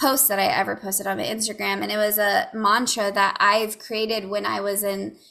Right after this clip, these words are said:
the worst flare of my life, when I was, like, bedbound for three months. Um, and it, it's on my Instagram. It's called Flare Up Mantra.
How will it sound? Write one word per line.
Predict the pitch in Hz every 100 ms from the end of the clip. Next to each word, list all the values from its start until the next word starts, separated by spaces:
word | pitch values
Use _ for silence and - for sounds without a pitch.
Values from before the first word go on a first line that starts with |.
| _
the | 220
worst | 208 214 208 208 -
flare | - 202 196
of | 196
my | 208
life, | 208 196 214
when | 240
I | 202
was, | 190
like, | 190 196 180
bedbound | 196 185 196 196 202
for | 196
three | 196 196
months. | 190 190 269 277 - - - - _
Um, | 220 214 208 202 -
and | 208 202 -
it, | -
it's | 226
on | 247 240
my | 240
Instagram. | 196 208 208 - 190
It's | 190
called | - 214 202 -
Flare | - 208 196
Up | 190 -
Mantra. | 190 185 196 185